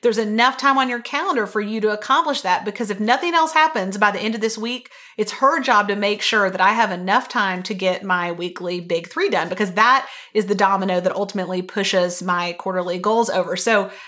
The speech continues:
uh, I think this is one of those areas that's, that's easy to discount. You know, you might just think about tasks that an E A does,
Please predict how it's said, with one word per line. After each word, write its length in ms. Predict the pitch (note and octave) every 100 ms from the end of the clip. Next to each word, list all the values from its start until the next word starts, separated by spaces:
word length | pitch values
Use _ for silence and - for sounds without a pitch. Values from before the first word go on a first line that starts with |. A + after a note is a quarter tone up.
| -
uh, 300 | - G#3 G3 -
I 100 | A#3
think 200 | F#4 C4
this 160 | C4
is 120 | B3 G#3
one 320 | F#3+ G#3 A#3
of 140 | A3
those 200 | G3+ F#3+
areas 460 | F3+ G3+ A3+ G3 F3
that's, 360 | F3 F3 - -
that's 260 | F#3 F#3 -
easy 300 | B3+ E4+ F#4
to 80 | C4
discount. 580 | C#4+ D4 D4+ D4+ D4+
You 100 | A#3
know, 60 | A3+
you 120 | A3+
might 220 | A3+ A3
just 160 | A3+ A3
think 200 | B3 A#3
about 260 | F#3+ F3 -
tasks 560 | G#3+ F#3+ B3 - -
that 160 | A#3+ B3+
an 100 | A#3+
E 180 | A#3+ B3
A 100 | A#3+
does, 320 | A#3 A#3